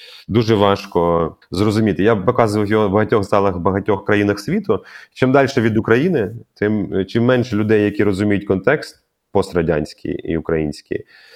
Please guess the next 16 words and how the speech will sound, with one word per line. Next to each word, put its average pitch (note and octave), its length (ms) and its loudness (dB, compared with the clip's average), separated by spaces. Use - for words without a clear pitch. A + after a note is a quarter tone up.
тим G#2+ 160 2
менше A#2+ 460 2
було, G#2 580 2
м, - 40 -6
моментів, A2+ 420 0
коли G2+ 200 0
люди G#2 200 0
сміялися. - 640 -2
А F2 100 -2
для F#2 160 2
мене, A2+ 340 2
е, F2+ 120 0
в E2+ 40 0
цьому G#2 240 0
фільмі G#2+ 220 2
багато, E2 680 2